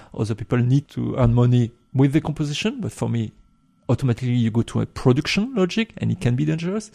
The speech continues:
But why not? Some people need to be famous. Some people, uh, et cetera.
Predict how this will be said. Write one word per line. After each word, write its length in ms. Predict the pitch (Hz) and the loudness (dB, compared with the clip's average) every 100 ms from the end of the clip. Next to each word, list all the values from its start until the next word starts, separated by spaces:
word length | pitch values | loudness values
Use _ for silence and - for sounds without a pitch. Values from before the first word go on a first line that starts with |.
| - | -10
But 140 | - 117 | -6 -6
why 260 | - 120 123 | 0 4 4
not? 240 | 135 226 - - - - | 4 0 -4 -20 -20 -14
Some 180 | - 135 | -2 0
people 300 | 120 - 117 - | 2 6 6 4
need 320 | 113 123 165 | 2 4 4
to 100 | - | 2
be 140 | 127 135 | -4 -4
famous. 560 | - 151 175 233 - - - - | -4 -4 -4 -4 -8 -14 -20 -10
Some 220 | - 127 | -4 -2
people, 260 | 120 139 120 - - _ _ _ - | 0 -2 -2 -6 -20 _ _ _ -8
uh, 120 | 156 - | -8 -8
et 160 | - - | -8 -8
cetera. 360 | - 202 190 | -4 -4 -4